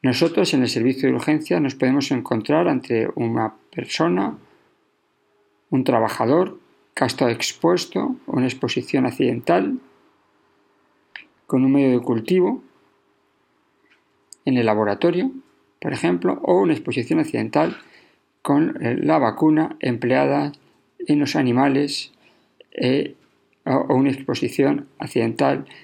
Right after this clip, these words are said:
en veterinarios que trabajan con animales. En estos casos podemos recomendar la doxiciclina,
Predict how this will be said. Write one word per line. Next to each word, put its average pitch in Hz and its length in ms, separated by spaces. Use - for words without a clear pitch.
en 151 420
veterinarios 127 800
que 127 120
trabajan 127 380
con 117 160
animales. 107 580
En 135 120
estos 147 240
casos 175 320
podemos 139 380
recomendar 127 560
la 135 120
doxiciclina, 180 880